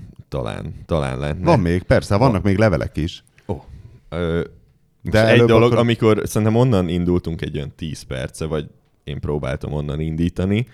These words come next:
Speaker 2: De a
Speaker 1: Meg-
Speaker 2: szabadba vágtam
Speaker 1: Így
Speaker 2: biztos.
Speaker 1: van, így van, de figyelek.
Speaker 2: Mint most.
Speaker 1: De, tehát
Speaker 2: De
Speaker 1: én
Speaker 2: te nem
Speaker 1: körülbelül
Speaker 2: hagytad magad.
Speaker 1: on-, onnan érkeztem, ahol te laksz. A,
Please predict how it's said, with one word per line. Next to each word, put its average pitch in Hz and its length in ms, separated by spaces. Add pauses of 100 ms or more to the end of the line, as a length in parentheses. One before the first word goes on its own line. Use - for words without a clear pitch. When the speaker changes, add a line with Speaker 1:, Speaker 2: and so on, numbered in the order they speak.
(220)
Speaker 2:
De - 120
a 87 40
Speaker 1:
Meg- 92 100
Speaker 2:
szabadba 85 320
vágtam 82 320
Speaker 1:
Így 98 120
Speaker 2:
biztos. 104 220
Speaker 1:
van, 85 160
így 82 180
van, 80 160
de 78 260 (220)
figyelek. 95 300
Speaker 2:
Mint 85 120
most. 95 300 (400)
Speaker 1:
De, 85 180 (1160)
tehát 98 180
Speaker 2:
De 101 40
Speaker 1:
én 98 60
Speaker 2:
te 98 60
nem 92 100
Speaker 1:
körülbelül 104 500
Speaker 2:
hagytad 87 180
magad. 110 180 (120)
Speaker 1:
on-, 117 120
onnan 117 260
érkeztem, 110 560
ahol 101 280
te 90 160
laksz. 71 480 (260)
A, - 40